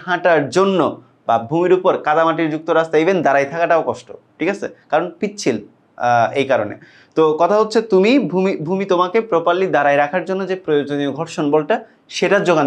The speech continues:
দিতে পারে না। এই যে প্রতিক্রিয়া বল যদি প্রপারলি না আসে, ভূমি থেকে প্রতিক্রিয়া বল যদি প্রপারলি না আসে, প্রয়োজনীয় ঘর্ষণ বলটা, সেটা স্থিতি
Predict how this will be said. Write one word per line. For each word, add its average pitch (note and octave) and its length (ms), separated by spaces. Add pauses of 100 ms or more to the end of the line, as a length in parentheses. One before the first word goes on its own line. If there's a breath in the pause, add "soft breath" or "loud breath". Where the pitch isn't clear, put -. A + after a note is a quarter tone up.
দিতে A#2 180
পারে A2 180
না। G2+ 40 (440 soft breath)
এই G#3 100
যে A#3 60 (100)
প্রতিক্রিয়া F#3 480
বল F#3 100 (100)
যদি G#3 120 (100)
প্রপারলি F#3+ 480
না D3 60 (100)
আসে, C#3 160 (120)
ভূমি E3+ 240
থেকে F#3+ 220
প্রতিক্রিয়া C#3+ 440
বল C3+ 160
যদি D3 200
প্রপারলি D#3 420
না C3+ 120
আসে, A3 160 (420 loud breath)
প্রয়োজনীয় D3 540
ঘর্ষণ D#3 300 (100)
বলটা, D3 260 (140)
সেটা D3+ 240
স্থিতি D#3 220